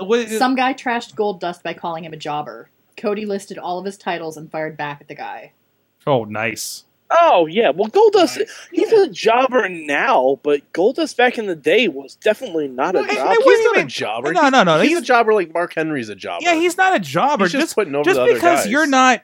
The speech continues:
Speaker 1: just because you're not in a title picture doesn't mean you're a jobber, right? Not everybody, like, like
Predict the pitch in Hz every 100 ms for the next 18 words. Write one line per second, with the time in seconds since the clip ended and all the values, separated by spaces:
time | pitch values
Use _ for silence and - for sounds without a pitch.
0 | 180 311 349 - 370 330 311 208 269 277
1 | 277 220 190 - 226 226 226 196 180 185
2 | 208 202 214 202 208 185 143 117 156 170
3 | 131 101 101 127 170 - _ _ - 202
4 | 339 262 277 294 220 185 208 233 208 226